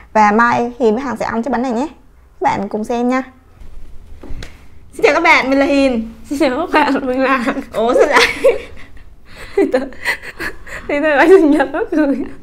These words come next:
Speaker 1: Ủa, nó vui đến mức đó luôn các bạn. À, mình nói là mình làm bánh sinh nhật cho nó mà nó vui cỡ đó luôn đó. Ờ, hôm nay là bọn mình làm chiếc bánh sinh nhật. Hồi lâu là hứa với các bạn là quay clip ăn sinh nhật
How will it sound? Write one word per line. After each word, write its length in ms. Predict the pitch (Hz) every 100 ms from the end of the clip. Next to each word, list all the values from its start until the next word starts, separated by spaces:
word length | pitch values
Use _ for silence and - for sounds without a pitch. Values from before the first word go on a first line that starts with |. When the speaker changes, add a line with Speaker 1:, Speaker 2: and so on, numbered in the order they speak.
| -
Speaker 1:
Ủa, 360 | - 226 254 381 - - 320
nó 80 | 277 302
vui 240 | 330 330
đến 180 | 294 330
mức 100 | 381
đó 220 | 294 277
luôn 140 | 320 339
các 40 |
bạn. 180 | 349 - 226 - - 554 - - - -
À, 440 | 233 226 220 220 233
mình 160 | 247
nói 140 | 240 277
là 80 | 339
mình 540 | 247 240 233 233 226
làm 120 | 226
bánh 160 | 220 226
sinh 100 | 403
nhật 100 | 262 226
cho 60 |
nó 120 | 247
mà 120 | 262 262
nó 80 | 254
vui 100 | 262
cỡ 120 | 240 202
đó 220 | 208 262
luôn 120 | 302
đó. 100 | 277 349 - - - - - - - - -
Ờ, 120 | -
hôm 180 | 269 294
nay 160 | 269 262
là 100 | 247
bọn 180 | 208 208
mình 100 | 202
làm 260 | 196 190
chiếc 120 | 190 285
bánh 180 | 220
sinh 120 | 220 269
nhật. 160 | 233 233
Hồi 200 | 233 233
lâu 160 | 233
là 80 | 233
hứa 280 | 262 214 240
với 120 | 247
các 80 | 302
bạn 160 | 277 180
là 80 | 190
quay 180 | 208 220
clip 360 | 220 240 320
ăn 240 | - 240 247
sinh 160 | 247
nhật 140 | 233